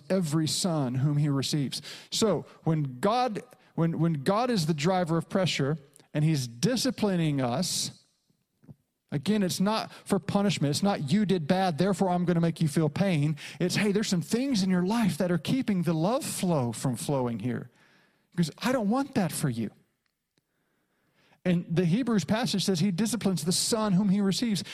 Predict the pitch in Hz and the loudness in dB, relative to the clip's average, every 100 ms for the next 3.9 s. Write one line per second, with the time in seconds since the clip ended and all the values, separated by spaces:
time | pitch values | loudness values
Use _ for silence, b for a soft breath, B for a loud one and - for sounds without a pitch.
0 | B B 196 - B B 143 208 233 185 | B B -2 -2 B B 0 0 0 -2
1 | - 202 180 - 233 233 B B 151 214 | 0 2 2 2 -2 -2 B B 0 0
2 | 185 175 160 208 175 127 185 196 196 196 | 0 0 0 0 0 0 -2 0 -2 0
3 | 185 180 - 185 185 170 165 190 | 0 0 0 0 2 2 0 0